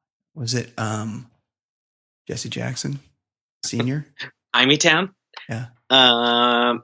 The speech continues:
Speaker 2: okay. Uh, the U F O lobby is thrilled that a House candidate in, I believe, Florida said she was abducted by a-, aliens.
Speaker 1: Oh, hold on. R-, read that one to me again. I wasn't paying attention. It's,
Speaker 2: Okay.
Speaker 1: I'll admit that. I could, you know what, guys?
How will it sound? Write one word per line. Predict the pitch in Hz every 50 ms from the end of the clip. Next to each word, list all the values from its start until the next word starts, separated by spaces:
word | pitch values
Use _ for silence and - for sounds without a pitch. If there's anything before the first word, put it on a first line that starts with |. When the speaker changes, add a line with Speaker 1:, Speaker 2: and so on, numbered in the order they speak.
| _ -
Speaker 2:
okay. | 131 127 - - 143 135 151 175 165 - _ _
Uh, | - 113 110 110 110 110 110 107 107 104 95
the | 101 113
U | 113 113 120 131 139 139
F | 131 - 139
O | 135 147 151
lobby | 151 147 151 165 170 180 185 175
is | 143 135 -
thrilled | - - 135 127 127 131 135 147 156 151 139
that | 127 117 113 110
a | 110 107 -
House | 87 - 113 120 123 -
candidate | - - 120 120 127 123 117 117 123 123 120 - -
in, | - 107 107 110 110 110 110 110 110 110 113 113 - - - - - - - _ _ _ _ -
I | - _ -
believe, | - - - 92 98 101 113 127 131 135 123 -
Florida | - - 110 110 113 113 107 101 98 98
said | - - 110 101 92
she | - 101
was | 101 101
abducted | 110 92 - 110 95 92 - 95
by | 90 95 90 87
a-, | 87 95 101 - - -
aliens. | 113 104 107 117 123 131 147 165 165 - - - - _ _ _ _ _ - - _ _ _ _ _ _ _ - - -
Speaker 1:
Oh, | 156 135
hold | 135 135 151 139 131
on. | 123 101 107 107 - - - -
R-, | 120 107 107 - - - - - -
read | - - 139 131
that | 131 117
one | 113 120 113 110
to | - 101
me | 104
again. | 107 104 101 101 95
I |
wasn't | 90 90 95 92 87
paying | - 101 87
attention. | 82 - 113 110 107 - - 113 117 - -
It's, | 120 117 110
Speaker 2:
Okay. | - -
Speaker 1:
I'll | - 196 214
admit | 165 135 113 -
that. | - 87 67 90
I | 143
could, | - 165 151 - - -
you | 135 127 - 147 151
know | 160 160
what, | 170 170
guys? | 180 180 196 202 - - -